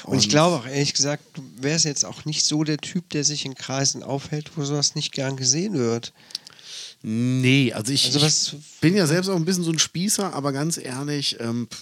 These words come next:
Speaker 2: jeder soll so rumlaufen, wie er Bock drauf hat. Also solange keiner mit Hakenkreuzen auf der Stirn rumrennt, ist für mich alles okay.
Speaker 1: Ja.
Speaker 2: Aber, ähm, das ist schon in Ordnung so. Und
Speaker 1: Mhm.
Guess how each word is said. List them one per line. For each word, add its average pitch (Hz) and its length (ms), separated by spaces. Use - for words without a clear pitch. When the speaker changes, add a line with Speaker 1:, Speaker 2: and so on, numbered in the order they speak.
Speaker 2:
jeder 151 340
soll 147 220
so 143 140
rumlaufen, 143 440
wie 131 40
er 120 80
Bock 131 220
drauf 151 280
hat. 120 260
Also 107 160
solange 123 200
keiner 131 220
mit 117 200
Hakenkreuzen 113 560
auf 101 60
der 110 80
Stirn 107 260
rumrennt, 107 560
ist - 300
für - 100
mich 120 240
alles 143 260
okay. 135 460
Speaker 1:
Ja. 139 200
Speaker 2:
Aber, 123 680
ähm, 113 720
das - 180
ist - 100
schon 120 180
in 110 120
Ordnung 98 400
so. 90 360
Und 87 240
Speaker 1:
Mhm. 113 80